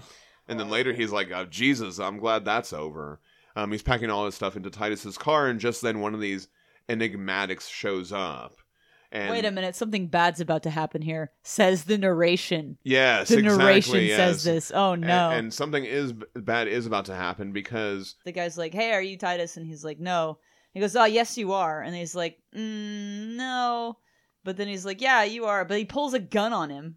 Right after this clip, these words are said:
Speaker 2: Yes.
Speaker 3: And so then he's
Speaker 1: Yeah.
Speaker 3: like, "Oh, okay, you, I didn't mean it. Uh, uh, you can have all the money that I have got. I'll give you money.
Speaker 2: Right.
Speaker 3: Just please don't hurt me, et cetera"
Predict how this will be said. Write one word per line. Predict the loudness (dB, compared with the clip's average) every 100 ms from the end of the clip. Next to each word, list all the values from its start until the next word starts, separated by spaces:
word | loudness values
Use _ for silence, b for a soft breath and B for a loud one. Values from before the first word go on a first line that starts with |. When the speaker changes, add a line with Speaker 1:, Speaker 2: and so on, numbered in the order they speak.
| -2
Speaker 2:
Yes. | 4 6 6 2
Speaker 3:
And | 0
so | 0 0
then | 0 0
he's | 2 2 2
Speaker 1:
Yeah. |
Speaker 3:
like, | 2 0 0 0
"Oh, | 2 4 2 0
okay, | -2 0 0 0
you, | -4 -6 -2
I | 0
didn't | -2 -6 -8
mean | -4
it. | -4 -4 -4
Uh, | -6 -4
uh, | -4
you | -4 -4
can | -4
have | -2 0 -2 -4 _ _ -2
all | 0
the | 2
money | 0 -2 -2
that | 0 2
I | 2
have | 0 2
got. | 6 8 6 2 -4
I'll | -4 -4
give | -6 -8
you | -6
money. | -6 2
Speaker 2:
Right. | 4 6 6
Speaker 3:
Just | 2 -2
please | -6 -6
don't | -8
hurt | -8
me, | -10 -10
et | -10
cetera" | -10 -10 -14